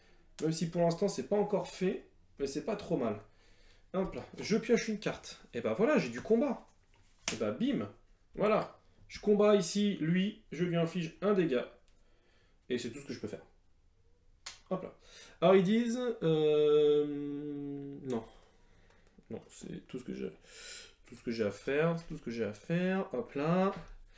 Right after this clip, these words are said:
Donc c'est encore à lui de jouer. Là, ça va aller vite, là. Il se déplace de trois.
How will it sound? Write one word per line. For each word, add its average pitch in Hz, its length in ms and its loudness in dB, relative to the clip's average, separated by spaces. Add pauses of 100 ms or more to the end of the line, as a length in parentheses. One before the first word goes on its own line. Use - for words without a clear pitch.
(200)
Donc 127 120 -2
c'est 147 120 4
encore 139 380 8
à 131 60 6
lui 123 80 0
de 117 40 -8
jouer. 123 240 0
Là, 190 100 8
ça 165 120 6
va 139 60 4
aller 139 120 6
vite, 120 220 -4
là. 104 80 -4 (1040)
Il 139 80 -2
se 139 60 -2
déplace 185 320 6
de 190 120 4
trois. 185 600 0